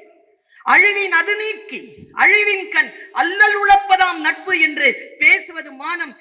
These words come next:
இடை பேணுவது காமம் என்று தன் அண்ணனுடைய குற்றத்தை நின்றபடி அவன் தடுத்து சொன்னான். அவனுக்கு ஒரு சாபம் என்ன தெரியுமா? நான் சொல்றேங்க, மனித பிறவிகளிலேயே இருக்கக்கூடிய மிகப்பெரிய சோகத்தை நான் சொல்லுகிறேன்.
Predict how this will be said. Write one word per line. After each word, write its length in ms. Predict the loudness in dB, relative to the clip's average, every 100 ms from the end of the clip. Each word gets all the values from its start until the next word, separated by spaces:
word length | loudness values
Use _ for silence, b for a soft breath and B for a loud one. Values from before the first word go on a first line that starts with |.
| b
இடை 220 | -4 -2 -4
பேணுவது 480 | 0 0 0 -6 -8 -8
காமம் 420 | -6 -6 -6 -6
என்று 260 | -4 -4 -6
தன் 200 | -8 -4
அண்ணனுடைய 500 | -4 -4 -6 -6 -6 -8
குற்றத்தை 540 | -10 -6 -4 -2 -4 -8 B B
நின்றபடி 640 | -4 -4 -2 -2 0 0 -2
அவன் 220 | -4 -6
தடுத்து 380 | -4 -4 -6 -14
சொன்னான். 440 | -12 -12 -12 -16 -18 _ _ _ _ _ _ _ b 0
அவனுக்கு 300 | 0 2 -4
ஒரு 100 | -6
சாபம் 480 | 2 4 4 2 0
என்ன 120 | -2 -4
தெரியுமா? 440 | -6 -8 -4 0 0 -4 -14 -20 _
நான் 200 | -10 -8
சொல்றேங்க, 400 | -6 -2 -2 -2 -10 -18 _ _ _ _ _ _ _ _ -2
மனித 420 | 0 2 2 0 0
பிறவிகளிலேயே 640 | 0 0 2 0 2 2 2
இருக்கக்கூடிய 500 | -2 -6 -12 -8 -6
மிகப்பெரிய 500 | -4 -4 -4 -6 -6
சோகத்தை 560 | -8 -2 0 0 -2 -4
நான் 200 | -6 -10
சொல்லுகிறேன். 540 | -12 -10 -10 -12 -20